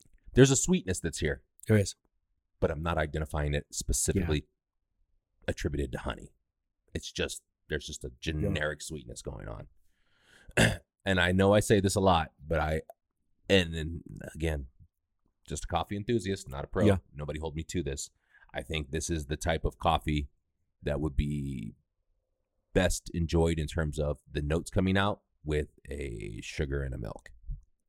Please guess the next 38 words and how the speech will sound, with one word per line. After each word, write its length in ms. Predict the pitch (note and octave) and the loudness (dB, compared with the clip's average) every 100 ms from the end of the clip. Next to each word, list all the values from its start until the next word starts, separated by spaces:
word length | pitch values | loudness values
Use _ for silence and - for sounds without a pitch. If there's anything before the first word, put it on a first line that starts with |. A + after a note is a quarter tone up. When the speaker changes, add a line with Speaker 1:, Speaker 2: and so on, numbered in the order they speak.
| _ _ - | _ _ 2
Speaker 2:
Oh, 60 | |
like, 200 | G#2 G2 | 2 4
added 300 | G#2+ G#2 G#2+ | 2 2 2
to 140 | - A2 | 6 6
it? 120 | E3 _ _ | 6 _ _
Speaker 1:
Yes. 340 | - - - - - | -8 -6 -8 -10 -4
I 80 | D#2+ | 0
think 180 | G2+ F2+ | 2 2
this 160 | G2 G#2 | 2 2
is 100 | - | 4
something 320 | G2+ G2 F#2+ | 4 6 4
that's 160 | E2 | 4
a 60 | E2 | 2
bit 260 | D#2 G2 D#2+ | 2 4 6
bolder. 460 | F2+ F#2 G2+ A#2 _ - | 6 8 6 4 _ -10
It's, 200 | - - | -8 -6
quote, 300 | - F2+ - _ _ _ | 2 2 2 _ _ _
full-bodied. 540 | F2+ F2+ E2 D2+ D#2+ - _ _ _ | 4 8 8 6 -2 -8 _ _ _
It 100 | D2+ | 2
has, 200 | D#2+ D2+ | 2 2
you 80 | D#2+ | 0
know, 80 | D2 | 0
it's 100 | - | 0
very 180 | F2 E2+ | 0 0
flavorful. 540 | - D#2 C#2 F2 E2 - | -2 -4 -4 -2 -2 -2
What 160 | D#2+ | 2
that 120 | F#2+ F2+ | 4 4
mouthfeel 520 | E2 D#2+ F2 E2 D#2 | 4 6 6 6 6
is, 100 | D#2 | 4
George. 320 | E2 D2+ E2+ F3+ | 4 2 2 0
Speaker 2:
<laughs> 60 | F3+ G3+ G#3 - - - | 0 -2 -4 -4 -8 -6
Speaker 1:
Um, 320 | G#3 G3+ B2+ F3 - - | -6 -4 -2 -4 -4 -8
it's 160 | G2+ G2 | -6 -8
full-bodied, 600 | A#2 B2 A#2+ A#2 B2 B2 - | -2 2 2 0 -4 -10 -8
and 220 | G2 F#2 | -6 -4
I 80 | F2+ | -6
think 400 | - A2+ A#2 A#2 | -6 -8 -8 -8
that, 140 | G2 | -10